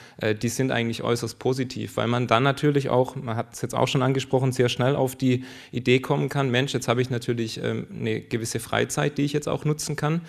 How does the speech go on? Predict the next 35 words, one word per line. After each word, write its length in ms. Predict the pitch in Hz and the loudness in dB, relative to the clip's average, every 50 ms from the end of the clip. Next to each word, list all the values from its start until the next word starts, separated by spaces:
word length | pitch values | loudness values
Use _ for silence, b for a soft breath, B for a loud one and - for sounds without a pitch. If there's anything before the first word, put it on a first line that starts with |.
| B B B B | B B B B
Ich 80 | - - | -4 -2
muss 180 | 127 127 127 | -2 0 0
mich 120 | 131 120 117 | 0 0 0
nicht 180 | 127 127 127 | 0 0 0
mehr 100 | 127 120 | -2 -2
ums 160 | 113 113 - - | -2 -2 -4 0
Fahren 340 | - 110 110 123 143 147 | 2 2 4 4 2 2
kümmern. 360 | - - 156 160 156 160 160 156 B B B B B B B B _ - | 2 2 4 4 4 4 2 0 B B B B B B B B _ -2
Die, 260 | - 123 120 120 120 123 | 0 2 4 4 4 4
ähm, 540 | 123 120 117 113 113 117 117 - - - | 4 2 2 2 2 2 0 0 -2 -4
das 160 | - 123 120 123 | -4 -2 2 4
erste 300 | 123 127 127 - 147 135 | 4 4 4 4 2 0
Szenario 500 | - - 131 123 120 120 120 123 120 117 | 0 0 0 2 2 2 2 2 2 2
wird 140 | 117 - | 0 -2
sicherlich 340 | - 127 120 131 120 117 113 | -2 -2 0 2 2 2 0
die 140 | - 117 104 | 0 0 2
Autobahn 500 | 110 117 135 165 156 156 151 151 156 151 | 2 2 2 2 2 0 0 0 0 0
sein, 440 | 151 151 147 147 151 160 156 151 - - | 0 2 2 2 2 2 0 -2 -4 -4
ähm, 260 | 117 113 117 120 - | -2 -2 -2 -2 -2
auf 180 | - - - | -4 -2 0
längeren 340 | 113 117 131 147 147 151 151 | 0 2 2 2 0 0 0
Strecken, 460 | 147 - - - 143 - - 143 123 | 0 -2 0 -2 0 0 0 -2 0
wo 80 | 120 117 | 0 0
ich 100 | 117 - | 0 0
wirklich 300 | 123 123 127 123 120 - | 0 0 0 -2 -2 -2
die 100 | 117 113 | -2 -2
Hände 220 | 110 123 131 139 | 0 0 0 0
vom 160 | 139 151 139 131 | 2 0 0 0
Lenkrad 320 | 131 139 135 143 135 131 | 0 0 2 2 0 2
nehmen 240 | 135 131 135 131 127 | 2 0 0 0 0
kann, 180 | 139 131 131 | -2 -2 -2
die 80 | 123 113 | -2 -2
Füße 340 | 110 - 127 127 - 143 131 | -2 -2 -2 -2 0 0 0
wegnehmen 420 | 135 131 - - 139 135 135 131 | 0 -2 -2 -2 -2 -2 -2 0
kann 260 | - 135 131 135 127 | 0 2 2 2 0